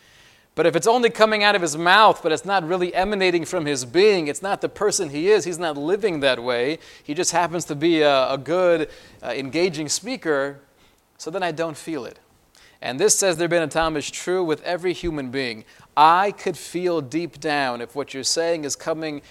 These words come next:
out of a love and care for me, and that you're on my team wanting to help me, or if it's just because I insulted your ego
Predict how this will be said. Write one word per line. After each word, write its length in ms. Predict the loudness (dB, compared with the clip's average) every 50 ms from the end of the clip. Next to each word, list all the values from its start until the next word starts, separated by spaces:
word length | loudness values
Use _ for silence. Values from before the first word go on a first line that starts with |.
| -18 _
out 160 | -2 0 0
of 160 | 0 -2 -2 -2
a 60 | -4
love 340 | -2 2 2 2 2 2 0
and 160 | -4 -4 -6
care 300 | -6 -4 -2 0 0 -2
for 380 | -2 -6 -6 -4 -2 -2 -2
me, 480 | -2 -4 -4 -2 -2 -2 -4 -6 -10 -12 -16 -20 -20 -6 -6
and 120 | -4 -2
that 160 | -2 -4 -4
you're 120 | -4 -2 0
on 180 | 2 2 2
my 200 | 2 0 0 -2
team 420 | -2 -4 -6 -6 -4 -4 -4 -2 -2
wanting 320 | 0 0 0 -2 -2 -4
to 100 | -2 -2
help 260 | 0 2 2 2 0
me, 360 | -2 -4 -6 -6 -6 -8 -12 -14 _ _ _ _ _ _ _ -2
or 260 | 2 2 4 2 2
if 140 | 0 -2 -6
it's 160 | -8 -8 -8
just 440 | -4 -2 0 0 0 -2 -4 -6 -6
because 540 | -8 -8 -6 -4 -2 0 0 0 -2 -2
I 140 | -2 -2 -2
insulted 680 | -2 -6 -8 -6 -4 -2 -2 0 -2 -2 -4 -6 -8 -6
your 160 | -6 -8 -8 -6
ego 580 | -6 -6 -6 -4 -2 0 2 2 0 -2 -4